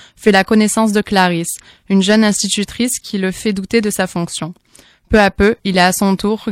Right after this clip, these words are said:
gagné par l'amour des livres. En mille neuf cent soixante-six, François Truffaut propose une adaptation assez fidèle du roman d'anticipation de Ray Bradbury,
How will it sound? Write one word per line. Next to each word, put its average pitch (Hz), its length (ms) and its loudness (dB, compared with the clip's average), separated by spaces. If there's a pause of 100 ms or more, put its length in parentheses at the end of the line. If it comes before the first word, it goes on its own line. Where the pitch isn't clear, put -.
(280)
gagné 190 380 2
par 185 180 0
l'amour 185 380 0
des 170 140 -4
livres. 160 320 -10 (1200)
En 214 100 4
mille 233 100 6
neuf 262 120 2
cent 302 120 2
soixante-six, 208 640 -4
François 240 380 0
Truffaut 247 400 -2
propose 214 400 0
une 202 100 4
adaptation 190 540 0
assez 196 260 0
fidèle 208 420 0
du 190 120 2
roman 185 320 4
d'anticipation 185 760 0
de 196 100 4
Ray 185 200 2
Bradbury, 180 560 0